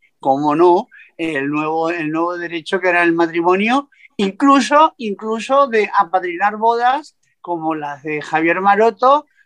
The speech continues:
donde sin ningún tipo de pudor, el que puso el recurso va a la boda. O sea, <laughs> tú quieres tumbar la boda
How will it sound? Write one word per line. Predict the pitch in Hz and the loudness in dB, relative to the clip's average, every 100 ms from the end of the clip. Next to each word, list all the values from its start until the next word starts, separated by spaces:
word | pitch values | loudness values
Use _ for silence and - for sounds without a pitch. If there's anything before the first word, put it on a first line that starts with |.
| _ | _
donde | 151 170 156 160 | -8 -8 -6 -6
sin | - 160 | -4 -2
ningún | 165 170 208 | -2 -2 -2
tipo | 196 190 214 | -4 0 2
de | 220 | 2
pudor, | 208 220 226 247 262 | 2 2 4 4 2
el | 226 175 | -2 -2
que | 165 | -4
puso | 160 214 226 | -6 -6 -2
el | 262 | -2
recurso | 254 254 247 285 294 440 254 | 0 -2 -2 -8 -2 0 2
va | 233 | 2
a | |
la | 269 | 0
boda. | 262 330 370 175 - _ _ - - _ | -2 -6 -6 -10 -10 _ _ -20 -20 _
O | 180 | -10
sea, | 190 190 160 | -2 0 0
<laughs> | 175 196 196 190 - | -2 -4 -2 -4 -6
tú | - 269 233 | -10 -10 -6
quieres | 277 285 330 | -2 -2 -2
tumbar | 269 208 262 302 | -4 0 2 4
la | 269 | 4
boda | 262 311 - - 349 | 4 0 -2 -2 -4